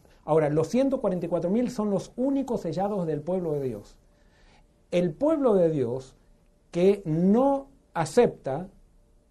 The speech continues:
eh, esta, que no acepta el privilegio de ser parte de los ciento cuarenta y cuatro mil,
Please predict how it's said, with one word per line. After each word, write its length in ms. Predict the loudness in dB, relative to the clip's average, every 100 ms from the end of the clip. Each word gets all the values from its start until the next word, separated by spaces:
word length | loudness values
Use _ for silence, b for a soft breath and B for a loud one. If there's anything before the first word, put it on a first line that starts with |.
| _ _
eh, 680 | -4 -2 -2 -4 -10 -14 -16 _ _ _ _ _ _ _ _ _ _ -6
esta, 760 | -6 0 2 2 0 -2 -6 -10 b b b _
que 120 | -4 0
no 120 | 2
acepta 320 | 2 0 0
el 80 | -2
privilegio 500 | -2 0 2 2 0
de 80 | -4
ser 220 | -4 -2
parte 220 | -4 -4
de 40 |
los 100 | -6
ciento 200 | -6 -6
cuarenta 240 | -4 -6 -6
y 40 |
cuatro 220 | -6 -6
mil, 260 | -2 -2 -2